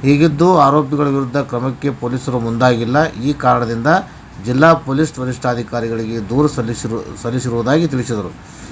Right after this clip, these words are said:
ವಿಕಲಚೇತನ ರಾಜ್ಯ ಸಮಿತಿಯ ಆರು ಸಾವಿರದ ಎಂಟುನೂರ ಅರವತ್ತು ಸದಸ್ಯರುಗಳಿದ್ದು ಕಾರ್ಯಕರ್ತರ ಸಂಕಷ್ಟಗಳನ್ನು ರಾಜ್ಯ ಸಮಿತಿ ಗಂಭೀರವಾಗಿ ಪರಿಗಣಿಸಿ ಪರಿಹಾರಕ್ಕೆ ಪ್ರಯತ್ನ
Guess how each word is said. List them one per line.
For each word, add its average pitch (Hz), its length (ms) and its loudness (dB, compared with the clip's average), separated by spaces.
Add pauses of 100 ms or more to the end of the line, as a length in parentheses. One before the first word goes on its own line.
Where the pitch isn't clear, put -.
(160)
ವಿಕಲಚೇತನ 147 680 4
ರಾಜ್ಯ 135 240 2
ಸಮಿತಿಯ 135 420 0
ಆರು 127 260 4
ಸಾವಿರದ 135 280 -2
ಎಂಟುನೂರ 131 520 0
ಅರವತ್ತು 131 560 0
ಸದಸ್ಯರುಗಳಿದ್ದು 120 840 -2
ಕಾರ್ಯಕರ್ತರ 127 640 -2
ಸಂಕಷ್ಟಗಳನ್ನು 120 880 -2 (440)
ರಾಜ್ಯ 135 300 2
ಸಮಿತಿ 135 360 0
ಗಂಭೀರವಾಗಿ 131 640 4
ಪರಿಗಣಿಸಿ 120 640 -4
ಪರಿಹಾರಕ್ಕೆ 123 680 0
ಪ್ರಯತ್ನ 131 480 -2